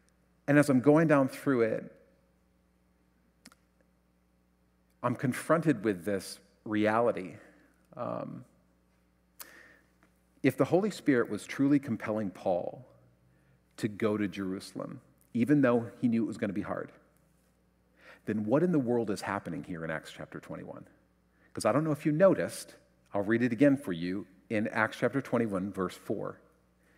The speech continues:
It says this, "Through the Spirit,"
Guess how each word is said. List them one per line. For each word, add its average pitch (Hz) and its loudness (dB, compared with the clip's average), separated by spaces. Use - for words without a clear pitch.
It 117 -8
says 113 0
this, - -8
"Through 139 4
the 151 2
Spirit," 135 0